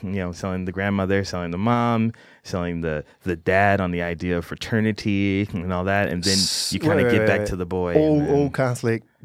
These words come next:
Speaker 2: all boys education.
Speaker 1: It was my alma mater. I, I, I went there myself. I was a
Speaker 2: Right.
Speaker 1: graduate. So I was a representative of the school 'cause
Speaker 2: Yeah.
Speaker 1: I was an alum and I just got back from China. And they were like, "We want you to represent the school and, like,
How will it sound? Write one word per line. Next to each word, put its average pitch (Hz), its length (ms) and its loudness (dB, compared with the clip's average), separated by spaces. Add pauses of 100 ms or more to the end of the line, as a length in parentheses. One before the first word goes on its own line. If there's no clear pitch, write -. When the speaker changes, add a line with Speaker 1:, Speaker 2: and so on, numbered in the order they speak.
(300)
Speaker 2:
all 127 220 4
boys 110 420 0
education. 101 640 -4
Speaker 1:
It - 20 4
was 95 100 -2
my 92 180 2
alma 90 200 0
mater. 87 320 -2 (180)
I, - 20 -10
I, 90 40 -6
I - 20 -6
went 90 180 -6
there 82 120 -8
myself. 82 400 -8
I 82 60 -8
was 80 140 -8
a - 40 0
Speaker 2:
Right. 120 80 4
Speaker 1:
graduate. 78 360 -2
So 95 100 -4
I - 40 0
was 92 80 -2
a 90 60 -4
representative 98 480 0
of 90 120 -4
the 76 60 -12
school 76 440 -6
'cause 135 80 -8
Speaker 2:
Yeah. 117 220 2
Speaker 1:
I 82 60 -2
was 82 140 -8
an 82 80 -10
alum 85 400 -4
and 80 100 -8
I 80 80 -10
just 85 140 -14
got 78 120 -10
back 78 140 -12
from - 100 -14
China. 87 460 -8 (460)
And 80 440 -8
they 80 80 -8
were 80 140 -8
like, 76 320 -8
"We 90 140 -8
want 87 260 -2
you 87 60 -6
to - 20 -4
represent 78 300 -10
the 78 60 -14
school 73 460 -6
and, 67 100 -14
like, 67 220 -16